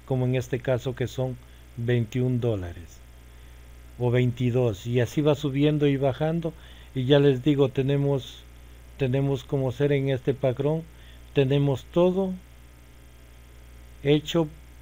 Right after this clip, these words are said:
para que nos llegue por lo menos a un treinta o un cincuenta por ciento de nuestros beneficios. Eso es todo, amigos.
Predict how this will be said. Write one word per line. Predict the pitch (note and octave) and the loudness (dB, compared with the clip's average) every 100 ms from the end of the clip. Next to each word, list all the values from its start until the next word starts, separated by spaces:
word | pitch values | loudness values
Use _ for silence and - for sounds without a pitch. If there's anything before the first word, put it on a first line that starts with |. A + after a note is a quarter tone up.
| - | -6
para | C#3+ C#3+ C#3 | 2 4 2
que | B2 C#3+ | 2 0
nos | C3+ A#2+ | 0 0
llegue | B2+ D3 D3 | 0 2 0
por | C#3+ C3+ | -2 0
lo | B2+ | 0
menos | B2 C3+ C#3+ C3 - - - - | 0 0 -2 -4 -12 -20 -20 -6
a | B2 | 0
un | C3 B2+ | 0 0
treinta | C3+ D3 D#3+ E3+ F3 D#3+ - - - - - - - - | 0 2 2 0 -4 -6 -12 -20 -20 -20 -20 -20 -20 -4
o | C3 | 0
un | B2 B2+ C#3+ D3 D3+ - - - - - - - | 0 2 0 -2 -6 -18 -20 -20 -20 -20 -20 -20
cincuenta | - - B2+ A#2+ C#3+ C#3 C#3+ | -8 -4 -4 0 0 2 0
por | B2+ B2 | 0 -4
ciento | - C#3+ D3 C#3+ D#3 C#3+ - - - - B2+ | -2 0 0 -2 -4 -6 -20 -20 -20 -10 -2
de | A#2+ C#3+ | 4 4
nuestros | C3+ C#3+ C#3 C#3 C3 | 4 2 0 -4 -2
beneficios. | C3+ B2+ B2 B2 G#2 - - - - - - - - - - - - - - - - - - - - - - - - - - - - - - - - - C#3 | 0 0 -2 -2 -6 -8 -18 -20 -20 -20 -20 -20 -20 -20 -20 -20 -20 -20 -20 -20 -20 -20 -20 -20 -20 -20 -20 -20 -20 -20 -20 -20 -20 -20 -20 -20 -20 -10 -4
Eso | C3 C#3+ | -4 -4
es | - | 0
todo, | E3+ D#3 D3+ | 2 6 6
amigos. | D3+ D#3+ E3+ D3+ - | 4 2 0 0 -6